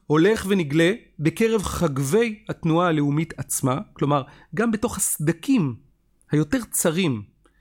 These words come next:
של התנועה הלאומית עצמה ובקרב מחזיקיה. וכאן מגיע משפט, פסקה מאוד מאוד חזקה, שלדעתי גם הרלוונטיות שלה לא נס ליחה, כמו שאומרים. "בטוחים אנו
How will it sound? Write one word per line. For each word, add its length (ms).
של 160
התנועה 220
הלאומית 280
עצמה 200
ובקרב 460
מחזיקיה. 480
וכאן 200
מגיע 240
משפט, 640
פסקה 480
מאוד 380
מאוד 220
חזקה, 440
שלדעתי 460
גם 320
הרלוונטיות 560
שלה 280
לא 120
נס 280
ליחה, 360
כמו 180
שאומרים. 340
"בטוחים 500
אנו 160